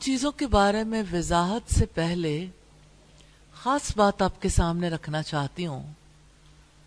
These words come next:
اگر ایسا ہوتا کہ اللہ تعالی حلال چیزوں کی فہرست دے دیتے، کتنی مشکل ہو جاتی نا،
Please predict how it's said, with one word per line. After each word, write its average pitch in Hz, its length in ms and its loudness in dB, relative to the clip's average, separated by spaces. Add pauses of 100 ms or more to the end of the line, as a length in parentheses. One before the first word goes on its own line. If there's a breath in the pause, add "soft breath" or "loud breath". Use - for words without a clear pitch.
(680)
اگر 262 240 2
ایسا 294 300 4
ہوتا 254 480 2
کہ 254 80 -2
اللہ 220 240 0
تعالی 190 580 2 (1200 loud breath)
حلال 190 400 4
چیزوں 202 340 -2
کی 226 180 -6
فہرست 175 640 0
دے 147 120 2
دیتے، 135 400 -6 (2750)
کتنی 190 420 -4
مشکل 202 420 -4
ہو 165 120 -2
جاتی 135 400 -4
نا، 185 180 -8